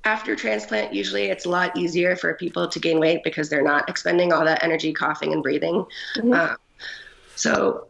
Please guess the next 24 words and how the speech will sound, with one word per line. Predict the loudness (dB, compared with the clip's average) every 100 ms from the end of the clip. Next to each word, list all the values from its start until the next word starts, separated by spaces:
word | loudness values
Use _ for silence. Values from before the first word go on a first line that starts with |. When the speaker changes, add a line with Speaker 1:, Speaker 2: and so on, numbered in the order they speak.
| _
Speaker 1:
usually | 2 4 2 2
people | 0 2 2 2
are | 2
able | 2 0 -2
to | -4
gain | -2 0 0
weight | 0 -2 -4
pretty | -2 -2
quickly, | 0 -2 0 0 0 -2 -4 2
um, | 2 2
Speaker 2:
Mm-hmm. | 0
Speaker 1:
after, | -2 -4 -4
but | -2 -2 -6 _ _
for | -2 0
me, | 2 4 4
that | 4 2
was | 0
not | -2 -4
the |
case. | -4 -6 -4
I | -4
actually | -4 -4
lost, | -2 -2 -4 0
well, | 0 0